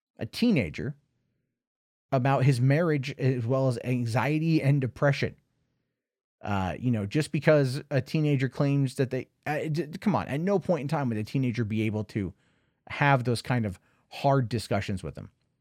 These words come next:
Now, he also made plans in this particular case to meet up with the victim twice at the middle school while it was closed due to pan-, the, the covid nineteen pandemic. During these visits, however,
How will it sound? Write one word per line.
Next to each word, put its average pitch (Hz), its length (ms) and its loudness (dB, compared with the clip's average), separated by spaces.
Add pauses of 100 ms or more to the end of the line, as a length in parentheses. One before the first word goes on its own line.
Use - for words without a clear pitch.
(1400)
Now, 139 220 4
he 147 160 4
also 214 380 4
made 131 200 2
plans 98 380 -4
in 113 80 -2
this 113 120 -6
particular 95 340 -6
case 69 260 -8
to 120 120 0
meet 160 220 2
up 185 160 0
with 156 140 0
the 131 80 2
victim 104 400 -2
twice 175 560 -2
at 143 160 -4
the 139 60 2
middle 165 260 2
school - 440 -8 (440)
while 139 300 0
it 196 60 2
was 160 140 0
closed 151 680 0 (200)
due 135 380 2 (200)
to 113 100 -6
pan-, 98 340 -6
the, 120 80 -4
the 120 220 -6
covid 104 320 -2
nineteen 98 360 -4
pandemic. 117 500 0 (460)
During 269 460 0
these 208 240 0
visits, 156 380 2
however, 87 480 -8